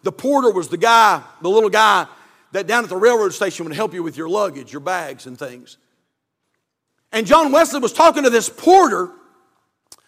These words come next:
and as he talked to this porter, he found out this porter was poor as could be.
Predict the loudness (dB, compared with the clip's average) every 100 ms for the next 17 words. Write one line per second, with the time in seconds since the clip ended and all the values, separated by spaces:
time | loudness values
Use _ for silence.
0 | _ _ _ _ _ _ _ -2 2 2
1 | -2 2 2 2 -2 -6 -2 2 4 2
2 | 0 -2 -20 _ _ _ _ _ _ _
3 | _ -8 -2 0 2 2 2 0 0 4
4 | 6 6 2 -2 -4 -4 -4 -10 -20 _
5 | _ _ _ _ _ _ -8 -6 -6 -8
6 | -16 _ -16 -14 -14 -18 -18 -20